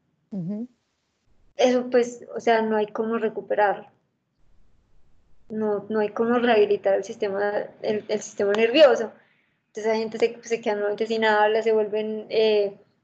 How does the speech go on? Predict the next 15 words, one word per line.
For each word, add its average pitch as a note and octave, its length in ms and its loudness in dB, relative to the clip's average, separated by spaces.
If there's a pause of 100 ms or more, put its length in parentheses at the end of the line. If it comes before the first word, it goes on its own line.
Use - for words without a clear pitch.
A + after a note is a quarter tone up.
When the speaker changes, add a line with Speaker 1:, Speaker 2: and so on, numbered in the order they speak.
(260)
Speaker 2:
inválidos, A3+ 680 4 (140)
pues, A#3 120 -12
no G3+ 120 -6
pueden G#3 200 -6
caminar, G#3+ 500 -2
nada. A3+ 200 -6 (140)
Entonces, - 300 -14 (440)
pero C#5+ 260 8
esta D#4 220 8
señora, C4+ 680 2 (400)
con A3+ 220 -10
su A3+ 80 -4
estilo A#3 400 0
de C#4+ 140 8
vida, A#3 520 -2